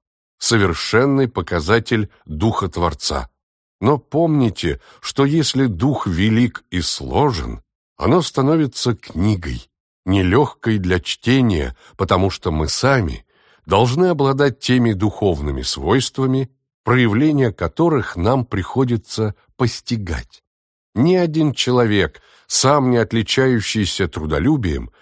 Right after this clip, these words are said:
не может понять результата труда, потому что ему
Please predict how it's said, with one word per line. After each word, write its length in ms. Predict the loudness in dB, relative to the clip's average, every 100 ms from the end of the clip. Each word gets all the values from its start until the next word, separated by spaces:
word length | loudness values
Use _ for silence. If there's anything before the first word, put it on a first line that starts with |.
| _ -4
не 220 | 2 4
может 520 | 4 4 4 2 -2 -4
понять 400 | -2 0 0 0
результата 640 | -2 -2 -6 -2 -4 -4
труда, 480 | -8 -8 0 0 -2 _ _ _ -10
потому 340 | -2 2 2
что 200 | 0 0
ему 480 | 2 2 2 0